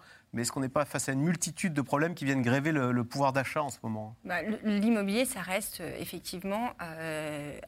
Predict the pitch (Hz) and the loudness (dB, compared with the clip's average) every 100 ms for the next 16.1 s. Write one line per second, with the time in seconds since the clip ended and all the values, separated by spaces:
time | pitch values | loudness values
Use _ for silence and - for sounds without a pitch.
0 | - 156 156 - 147 302 - - - - | -12 -8 -6 -6 -6 -8 -8 -12 -14 -20
1 | - - 165 151 160 156 165 180 208 185 | -20 -8 -4 -2 -2 -2 0 4 4 4
2 | 214 180 165 180 185 214 247 - 190 - | 2 0 -2 -2 -2 -4 -4 -4 -4 -4
3 | - 190 208 196 180 - 196 196 165 147 | -4 -4 -2 -2 -4 -8 -8 -8 -6 -8
4 | - 190 - - - - 143 190 156 131 | -8 -14 -16 -8 0 4 6 6 6 4
5 | 120 120 117 123 160 262 233 220 247 226 | 6 4 6 4 4 4 2 2 2 2
6 | 214 - 180 196 170 175 208 226 - 220 | 0 -4 0 0 0 -2 0 2 2 2
7 | 202 208 202 208 240 202 185 190 185 240 | 4 6 4 4 2 4 2 2 0 0
8 | 202 190 180 226 226 220 214 190 185 180 | 0 2 2 2 2 0 -2 -2 -4 -6
9 | - 185 220 226 190 180 175 - 208 - | -6 -4 -2 -2 -6 -6 -4 -4 -4 -8
10 | 180 170 175 175 175 170 208 285 165 - | -8 -6 -4 -4 -4 -2 0 0 -2 -6
11 | 156 160 208 - 175 165 - 175 - 233 | -8 -6 -6 -4 -8 -8 -8 -8 -4 -4
12 | 190 - - 185 165 165 180 175 - - | -4 -6 -4 -4 -4 -6 -6 -6 -8 -16
13 | - 160 170 170 131 - 175 175 170 240 | -16 -12 -10 -8 -10 -8 -6 -4 0 4
14 | 262 202 160 156 208 196 190 202 214 208 | 4 4 0 -2 0 2 2 2 -2 -2
15 | 170 - 226 - 226 247 208 185 170 190 | -6 -6 -8 -4 0 2 2 2 2 2